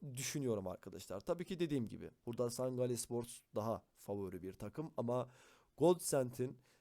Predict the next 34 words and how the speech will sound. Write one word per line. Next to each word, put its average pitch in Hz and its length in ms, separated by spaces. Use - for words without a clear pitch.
ben 143 220
yarın 151 560
bu 196 100
mücadeleyi 120 680
kazanacağını 147 640
düşünüyorum. 92 500
Ama 185 420
bunun 185 260
altını 160 360
çiziyorum 107 380
arkadaşlar, 107 480
zor 123 400
bir 87 100
maç. 78 320
Onu 123 180
size 170 200
söyleyeyim. 98 380
Yani 120 240
bu 160 80
maça 135 280
yüksek 147 480
bir 120 80
meblağ, 107 400
yüksek 147 420
bir 104 80
para 101 240
girilmez. 127 580
Takiplik, 196 680
çerezlik 170 440
bir 120 60
şekilde 117 500
buna 156 180
girip 143 300
oynayabilirsiniz. 139 920